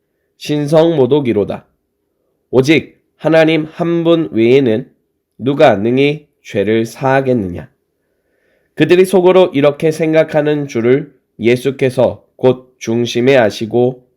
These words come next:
이르시되, "어찌하여 이것을 마음에 생각하느냐? 중풍병자에게 내 죄 사함을 받았느니라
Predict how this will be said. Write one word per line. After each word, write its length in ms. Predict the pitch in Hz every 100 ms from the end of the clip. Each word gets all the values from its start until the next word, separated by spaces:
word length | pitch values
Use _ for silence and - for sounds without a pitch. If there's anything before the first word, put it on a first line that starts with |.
| _
이르시되, 640 | 110 120 123 - 76 - _ _ _ _ _ _ _ _
"어찌하여 760 | 123 123 151 156 151 147 98
이것을 440 | 101 117 135 156 147
마음에 540 | 117 113 135 147 135
생각하느냐? 800 | 127 135 135 135 120 98 92 101 _ _ _ _ _ _ _
중풍병자에게 1300 | - 139 139 180 175 170 160 165 151 131 147 120 95 _ _ _
내 340 | 117 139 139
죄 280 | 139 139 139
사함을 560 | 135 143 147 143 151 147
받았느니라 920 | - 107 139 139 139 139 131 90